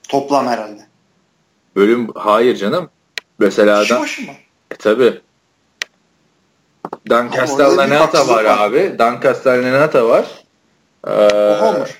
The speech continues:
Speaker 2: Homer dört yüz bin dolar alıyor.
Speaker 1: E, şey, e,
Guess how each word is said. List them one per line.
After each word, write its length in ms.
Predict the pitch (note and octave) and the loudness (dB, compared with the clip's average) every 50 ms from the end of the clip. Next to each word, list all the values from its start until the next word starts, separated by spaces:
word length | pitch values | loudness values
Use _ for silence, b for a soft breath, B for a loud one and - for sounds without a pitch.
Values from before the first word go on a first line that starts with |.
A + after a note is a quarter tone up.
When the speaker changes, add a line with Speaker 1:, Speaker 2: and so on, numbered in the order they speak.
| _ _ _ _ _ _ - | _ _ _ _ _ _ -2
Speaker 2:
Homer 440 | A2+ A2 A2 G#2 A#2 D#3 F3 C#3+ B2+ | 2 2 2 2 0 -2 -2 0 2
dört 220 | B2+ B2+ B2+ - | 2 2 0 -2
yüz 180 | C#3 - - C3+ | -8 -8 -8 -8
bin 140 | C3 B2 | -4 -2
dolar 240 | B2+ B2 B2+ B2+ A#2+ | 0 2 4 4 2
alıyor. 320 | G#2+ F#2 E2 D#2+ D2 D2 - _ _ _ _ _ _ _ _ _ _ _ _ _ _ _ _ _ _ _ _ _ _ _ _ _ _ _ _ | 2 0 -2 -4 -6 -8 -10 _ _ _ _ _ _ _ _ _ _ _ _ _ _ _ _ _ _ _ _ _ _ _ _ _ _ _ _
Speaker 1:
E, 60 | B2+ - | -14 -12
şey, 320 | - - - E3+ E3+ F#3 - - | -8 -4 -2 0 0 -2 -2 -4
e, 80 | - D3+ | -6 -6